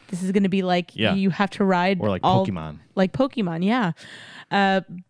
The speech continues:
Speaker 1: but those are all the songs that you can ride to. Now, it's really kind of hard to explain exactly what happens on this coaster.
Speaker 2: <laughs> It really is.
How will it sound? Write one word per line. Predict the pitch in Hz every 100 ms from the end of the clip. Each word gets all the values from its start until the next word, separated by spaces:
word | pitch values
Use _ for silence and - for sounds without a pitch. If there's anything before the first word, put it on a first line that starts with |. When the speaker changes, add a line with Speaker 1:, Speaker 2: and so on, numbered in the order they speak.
| _
Speaker 1:
but | 226 214 156
those | 220 220
are | 285
all | 302 302
the | 285
songs | 220 214 208
that | -
you | 196
can | - 190
ride | 175 175 180
to. | - 175 170
Now, | 160 202 208 165 - _ _ _ -
it's | 254 -
really | 208 277 349
kind | - 247 254
of | 190
hard | - 190 208
to | - 196
explain | - - 196 190
exactly | 185 170 180 156 170 202 196
what | 180 180
happens | 165 165 180 175
on | 170
this | 160
coaster. | - 151 - 180
Speaker 2:
<laughs> | 208 160
It | 139
really | 135 117 98
is. | 110 - -